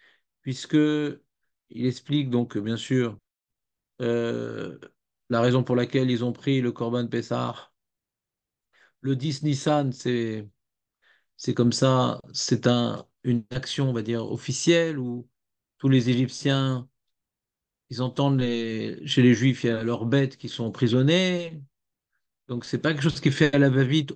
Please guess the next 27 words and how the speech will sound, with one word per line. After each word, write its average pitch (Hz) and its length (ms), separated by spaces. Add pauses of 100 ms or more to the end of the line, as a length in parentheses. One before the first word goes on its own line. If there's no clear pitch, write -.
au 156 140
dernier 143 320
moment. 131 400 (720)
C'est 139 80
quelque 127 80
chose 139 180
qui - 80
est 127 40
préparé, 147 920 (640)
quelque - 120
chose 139 200
qui - 100
est 135 80
public, 160 1080 (840)
quelque 131 160
chose 156 320
qui 147 100
est... 131 440 (260)
qui 143 80
prend 160 260
du 139 240
temps, 185 320
donc 143 160
qui 147 220 (160)
va 147 160
se - 200
faire - 360